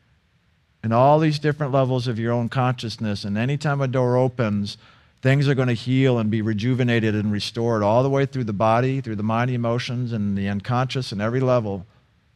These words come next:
until you fully wake up and truly know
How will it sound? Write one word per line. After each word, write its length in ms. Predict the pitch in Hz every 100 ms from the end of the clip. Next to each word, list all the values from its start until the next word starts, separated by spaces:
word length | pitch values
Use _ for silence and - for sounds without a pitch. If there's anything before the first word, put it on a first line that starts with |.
| _ _ _ _ _ _ -
until 240 | 107 131
you 240 | 117 131 185
fully 420 | - 147 160 151
wake 320 | 143 139 139
up 240 | 139 127 -
and 120 | 107
truly 320 | - 123 120
know 540 | 113 131 139 98 90